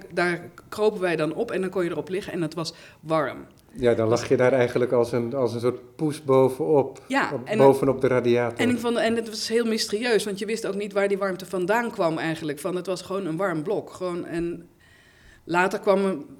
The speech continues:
Speaker 1: kan ik me herinneren van, eh, vanuit een, eh, situatie in, ehm, eh, in Turkije, dat je dan naar een badhuis gaat en dat er dan een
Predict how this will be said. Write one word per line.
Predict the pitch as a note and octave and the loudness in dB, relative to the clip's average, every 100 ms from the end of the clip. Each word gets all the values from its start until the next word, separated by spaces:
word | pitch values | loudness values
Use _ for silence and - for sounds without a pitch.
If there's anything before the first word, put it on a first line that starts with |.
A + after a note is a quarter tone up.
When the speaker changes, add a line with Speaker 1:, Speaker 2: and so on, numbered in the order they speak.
| - | -16
Speaker 1:
kan | - F#3+ | 0 2
ik | F#3 | 2
me | F#3 | 4
herinneren | F3 F3+ F3 E3+ | 2 4 2 0
van, | F3+ E3+ F3 | 0 0 0
eh, | D#3+ D#3 D#3 D3+ | 0 0 0 -2
vanuit | D3+ D#3+ D#3 D#3+ | -4 -4 -2 -2
een, | D#3+ D3+ | -2 -2
eh, | D3 C#3+ | -2 -4
situatie | - F#3+ E3+ D3+ D3 F3+ - | -6 -8 -6 -6 -6 -8 -6
in, | D3+ D#3 | -6 -6
ehm, | D3+ C#3 C#3 C#3 C3 - _ _ _ _ _ _ _ _ _ - - | -6 -10 -10 -12 -14 -20 _ _ _ _ _ _ _ _ _ -20 -10
eh, | D3+ C#3+ C#3 C3+ C3+ D3 - _ - _ _ | -8 -8 -10 -10 -12 -16 -20 _ -20 _ _
in | E3+ D#3 | -8 -6
Turkije, | D#3+ E3 E3 E3+ F#3+ | -8 -2 0 2 2
dat | F3+ F3 | 0 -2
je | F3+ | 0
dan | E3 E3 | 0 0
naar | D#3 | 0
een | D3+ D3 | 0 -2
badhuis | F#3+ F#3 F#3 F#3 | -4 -2 -4 -2
gaat | F#3 G3+ | -4 -4
en | F#3+ | -4
dat | F3+ F3 | -4 -2
er | F3 | 0
dan | E3+ F3 | 0 2
een | F3 - | 0 0